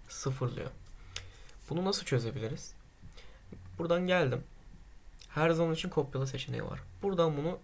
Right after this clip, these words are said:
kopyalama diyeceğim. Hata olacak. Çalıştırınca. Gördüğünüz gibi.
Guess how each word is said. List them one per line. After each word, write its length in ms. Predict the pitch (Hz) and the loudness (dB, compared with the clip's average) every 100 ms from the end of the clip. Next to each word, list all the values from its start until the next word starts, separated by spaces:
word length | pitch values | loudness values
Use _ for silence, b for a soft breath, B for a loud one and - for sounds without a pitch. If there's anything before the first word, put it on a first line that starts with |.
| - | -10
kopyalama 580 | - 131 131 127 117 - | -2 0 4 4 4 -2
diyeceğim. 340 | - - - - - B B B B B B B - - - - | -6 -8 -10 -12 -14 B B B B B B B -20 -18 -14 -4
Hata 380 | - 135 202 | 0 4 6
olacak. 520 | 214 127 117 - - - - - - - - - - - - - | 8 6 4 -2 -6 -14 -18 -18 -16 -16 -16 -18 -18 -18 -16 -8
Çalıştırınca. 760 | - 113 - - 110 113 123 131 - - - - - - - - - - - - - - - - - - - | -4 -2 -4 -6 -6 -4 -4 -6 -14 -20 -20 -20 -18 -18 -20 -20 -18 -18 -20 -20 -20 -20 -20 -18 -20 -12 4
Gördüğünüz 460 | 127 113 92 - | 6 6 0 -6
gibi. 200 | - - | -6 -8